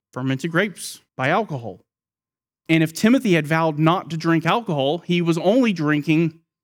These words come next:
unpurified water, which from the, the beginning of that sentence, "No longer drink water exclusively," it seems like that's exactly what he was doing. He was drinking nothing but purifi-,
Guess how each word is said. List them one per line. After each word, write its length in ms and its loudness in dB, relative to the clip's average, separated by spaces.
unpurified 760 0
water, 400 -2
which 320 -4
from 180 0
the, 180 -4
the 140 -12
beginning 320 0
of 60 0
that 80 -4
sentence, 320 -2
"No 160 2
longer 340 2
drink 300 -2
water 260 0
exclusively," 800 -4
it 80 -8
seems 200 -2
like 200 -6
that's 180 -6
exactly 400 -6
what 160 -4
he 80 -4
was 140 -4
doing. 320 -6
He 100 4
was 140 4
drinking 420 2
nothing 300 0
but 160 -6
purifi-, 400 -2